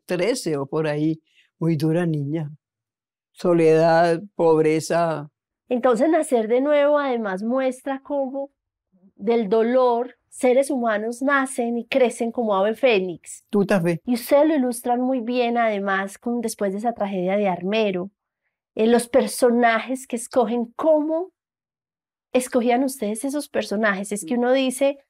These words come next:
Speaker 2: parecen puestas en escena, pero son reales.
Speaker 1: Niña, yo llegué a Armero, llegué en un,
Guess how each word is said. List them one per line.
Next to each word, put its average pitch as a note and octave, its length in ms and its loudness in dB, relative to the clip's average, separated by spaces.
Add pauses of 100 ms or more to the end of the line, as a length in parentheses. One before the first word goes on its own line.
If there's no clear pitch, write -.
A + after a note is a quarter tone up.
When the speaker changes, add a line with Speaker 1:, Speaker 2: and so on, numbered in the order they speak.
(120)
Speaker 2:
parecen G#3 440 0
puestas C#4 440 2
en A3+ 160 0
escena, C4 460 0
pero G3 240 0
son G3 240 -4
reales. D4 680 -2
Speaker 1:
Niña, A3 320 4
yo G3 300 2
llegué G#3+ 340 2
a G#3+ 60 4
Armero, A#3 520 0
llegué F3 340 0
en F#3+ 100 -2
un, G3 200 -6